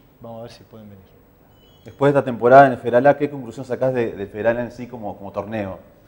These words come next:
Speaker 1: Es duro, y más lo que va a venir ahora, es duro. No me gustó el,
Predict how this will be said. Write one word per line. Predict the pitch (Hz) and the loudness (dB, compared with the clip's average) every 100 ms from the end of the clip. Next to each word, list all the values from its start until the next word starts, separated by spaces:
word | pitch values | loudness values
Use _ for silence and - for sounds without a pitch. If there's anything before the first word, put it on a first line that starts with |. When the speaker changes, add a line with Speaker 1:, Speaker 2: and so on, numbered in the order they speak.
| - | -14
Speaker 1:
Es | 165 | -6
duro, | 185 143 95 82 - _ _ _ _ _ _ | -2 -2 -6 -18 -20 _ _ _ _ _ _
y | 110 107 | -20 -10
más | 135 147 | -8 -8
lo | 120 | -12
que | 110 | -12
va | 123 | -12
a | |
venir | 113 123 110 | -12 -18 -16
ahora, | 123 95 82 _ 113 | -18 -20 _ _ -20
es | 113 | -20
duro. | 123 104 92 | -18 -18 -16
No | 127 151 | -8 -6
me | |
gustó | 143 127 - 147 | -6 -6 0 0
el, | 135 123 113 | 0 -4 -8